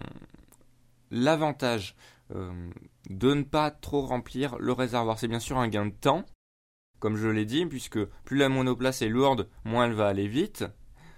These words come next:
Euh, et sur tout un Grand Prix, on va dire, où, euh, un Grand Prix où l'économie d'essence ne va pas être, euh, extrême,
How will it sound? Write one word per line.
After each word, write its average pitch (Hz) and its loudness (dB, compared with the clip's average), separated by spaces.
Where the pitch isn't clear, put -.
Euh, 95 -6
et 120 -2
sur - -2
tout 147 -6
un 160 0
Grand 127 2
Prix, 180 -4
on 156 -2
va 117 0
dire, 139 -4
où, 120 0
euh, 110 2
un 123 -2
Grand 135 0
Prix 151 -4
où 123 -2
l'économie 143 0
d'essence 135 -2
ne 120 0
va 110 2
pas 127 0
être, 131 -2
euh, 104 2
extrême, 151 -4